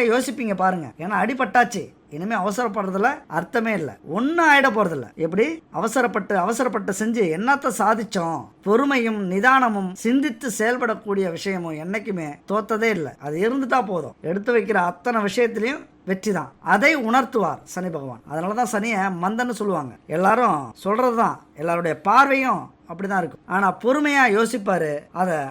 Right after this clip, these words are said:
ஆழமா, அடித்தளம் ஆழமா இருக்கும், சிறப்பா இருக்கும் அடித்தளம்ங்கிறது. நல்லதுனா எது, கெட்டதுனா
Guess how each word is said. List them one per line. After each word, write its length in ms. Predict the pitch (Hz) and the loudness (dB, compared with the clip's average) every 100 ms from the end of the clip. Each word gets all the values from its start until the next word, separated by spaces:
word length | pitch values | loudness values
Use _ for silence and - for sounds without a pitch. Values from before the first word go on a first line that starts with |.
| 135 196 | -2 4
ஆழமா, 380 | 294 302 277 262 | 4 4 2 2
அடித்தளம் 500 | 208 302 - 277 220 156 - 185 | 2 -2 2 2 2 -2 -2 2
ஆழமா 280 | 254 247 208 | 4 4 2
இருக்கும், 240 | 165 135 - | 2 -6 -6
சிறப்பா 360 | 214 247 240 254 | 0 0 4 4
இருக்கும் 260 | 196 175 156 | 4 0 -8
அடித்தளம்ங்கிறது. 560 | 180 190 170 151 135 - 180 | -8 -6 -6 -6 -10 -10 0
நல்லதுனா 380 | 202 294 269 254 208 | 4 4 4 4 4
எது, 140 | 190 196 190 - | 4 0 -2 -4
கெட்டதுனா 400 | 196 277 262 | -2 0 2